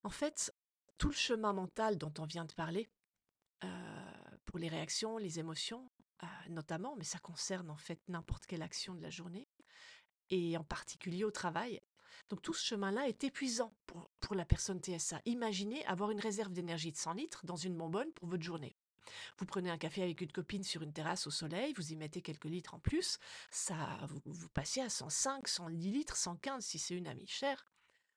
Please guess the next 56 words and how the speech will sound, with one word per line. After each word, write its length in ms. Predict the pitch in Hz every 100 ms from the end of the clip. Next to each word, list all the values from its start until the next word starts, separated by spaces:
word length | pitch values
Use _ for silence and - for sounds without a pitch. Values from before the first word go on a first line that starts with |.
| -
Un 120 | 214
dossier 320 | 202 208 240
qui 100 | -
se 100 | 185
finalise, 680 | - 208 190 208 240 214 147 - -
on 40 | 175
vous 120 | 175
féli-, 420 | 165 220 208 190 -
félicite 420 | - 233 208 208
pour 140 | -
votre 160 | 165 165
travail, 360 | - 185 254 -
allez 240 | 202 214
hop, 180 | 254 208 -
dix 180 | 185
litres 260 | 262 262 -
encore 240 | 190 202
un 100 | 165
plus, 320 | 151 - 294 -
en 140 | 185 185
plus, 280 | - 294
voire 200 | - -
cinquante, 480 | - 233 - - -
parce 200 | - -
que 80 | - - - - -
c'était 300 | - 151 -
un 100 | 180
gros 240 | - 247
dossier 400 | 220 220 - 269
et 40 |
vous 200 | 190 165
avez 220 | 147 127 170
eu 60 |
beaucoup 360 | 170 226 233 226
de 60 | -
félicitations. 760 | 196 165 170 175 202 285 285 - - - - - -
Un 220 | - 226 226
coup 160 | -
de 160 | 214 220
stress, 380 | - 262 285 294
oups, 380 | 370 - - 160
euh, 200 | 143 147
cinq 380 | - 240 285
à 60 | 196
quinze 260 | - 156 156
litres 240 | 160 -
en 40 |
moins. 240 | 277 - - _ _ _ - - - _ _ _
Eh 100 | -
ben, 100 | 226
pour 240 | 233 330 330
une 100 | 277
personne 380 | 226 - 208 185
T 100 | 196
S 240 | 165 -
A, 140 | 185